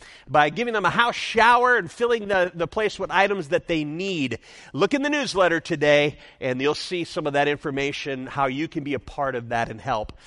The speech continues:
And don't forget, on April twenty-third is that event for House of Providence, uh, that senior at Oxford's putting on that, that fundraiser for them.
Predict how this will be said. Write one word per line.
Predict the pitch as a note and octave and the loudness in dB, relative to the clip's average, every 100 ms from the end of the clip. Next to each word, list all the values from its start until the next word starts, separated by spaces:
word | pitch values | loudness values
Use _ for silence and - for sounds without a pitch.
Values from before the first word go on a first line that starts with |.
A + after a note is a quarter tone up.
| - - | -20 -10
And | - | -2
don't | C4 D4 | 0 0
forget, | C4 A#3+ A#3+ | -2 0 4
on | F3 | 4
April | F#3+ F#3+ F#3+ | 2 -4 -8
twenty-third | G3+ F#3 D3+ G3 D#3+ B2+ | -4 -4 -2 -2 -2 -2
is | A2+ | -4
that | D3 C3 | -4 -6
event | B2+ D3 A#2+ | -4 -6 -6
for | C3 | -8
House | B2 C#3 - | -2 -2 -4
of | C3+ | -16
Providence, | - C#3+ C#3 D3+ D#3+ - - _ _ - | -2 -2 0 -2 -4 -8 -16 _ _ -8
uh, | A2+ A2 | -4 -4
that | A2 G#2 | -4 -8
senior | - - D3+ D3 C#3 | -14 -10 -8 -6 -6
at | C3+ A#2+ | -4 -2
Oxford's | B2+ C#3+ - C#3+ B2+ - | 0 -2 -4 -10 -12 -10
putting | D3 C3 | -10 -4
on | C3 B2+ | -4 -2
that, | B2 - A#2 | -6 -6 -8
that | A#2 - | -8 -2
fundraiser | C#3 C3+ C3+ C3 C3 | -4 -2 -4 -4 -12
for | D3+ C3 | -8 -4
them. | C3 C3+ | 0 -2